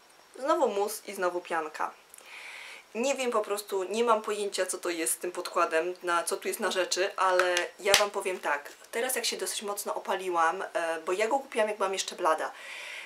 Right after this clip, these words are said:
Teraz jak się dość mocno opaliłam, to on idealnie, słuchajcie, się wtopił w moją skórę.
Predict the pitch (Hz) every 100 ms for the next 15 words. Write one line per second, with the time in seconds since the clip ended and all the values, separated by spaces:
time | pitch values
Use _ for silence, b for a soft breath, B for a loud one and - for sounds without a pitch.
0 | B 254 302 311 269 233 190 190 - 220
1 | 220 185 180 190 170 156 175 220 220 190
2 | 190 190 B B B B - - - -
3 | - - 226 226 233 - - 202 214 214
4 | 226 220 214 220 190 - 180 175 180 170
5 | - 160 170 165 160 160 - - 160 160